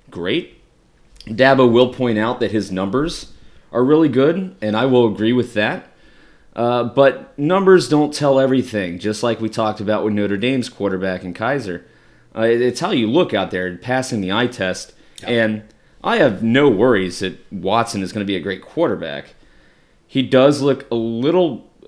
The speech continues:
Speaker 1: uh, shaky and tentative in the pocket right now because I think he, he feels vulnerable with that knee. And it's something that's gonna take time, uh, for him to become comfortable with.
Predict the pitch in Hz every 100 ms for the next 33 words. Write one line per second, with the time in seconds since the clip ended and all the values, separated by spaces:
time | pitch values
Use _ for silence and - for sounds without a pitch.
0 | _ _ 117 110 104 98 - - - -
1 | - - 127 123 - 117 92 - 127 117
2 | 107 95 - 107 95 - 131 139 98 92
3 | 92 85 90 90 90 90 92 143 156 104
4 | 92 85 95 95 139 98 101 107 135 101
5 | 92 95 90 73 80 90 - 101 92 104
6 | 143 - - _ _ _ _ _ _ _
7 | _ _ _ _ _ _ _ - 120 120
8 | 120 151 147 202 214 202 185 - 143 165
9 | 156 139 131 135 170 101 82 87 - 110
10 | 113 110 120 113 120 117 104 107 147 175
11 | - 98 90 87 87 90 107 -